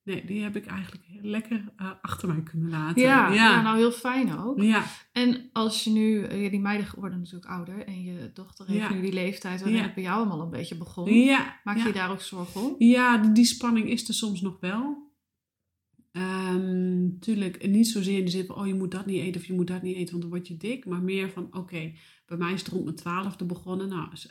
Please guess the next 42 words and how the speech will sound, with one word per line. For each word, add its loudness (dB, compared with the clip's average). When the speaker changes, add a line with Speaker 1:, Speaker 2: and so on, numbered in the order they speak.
Speaker 1:
de -14
oudste -10
wordt -14
volgende -6
week -2
dertien." 2
Speaker 2:
Mhm. 4
Speaker 1:
Dus 8
dan 6
is 4
het 4
echt -4
wel -2
even -2
spannend -6
van, -14
"Oké, -10
hoe -4
gaat -6
zij -4
dan -2
om -4
met 0
de -10
emoties?" -4
En, -10
eh, -14
ja, 2
dat 0
ik -2
haar 0
ook -2
wel 0
heb -2
gezegd -6
van, -10
"Goh, -10
als -8
jij -6
een -4
keer, -6
eh, -18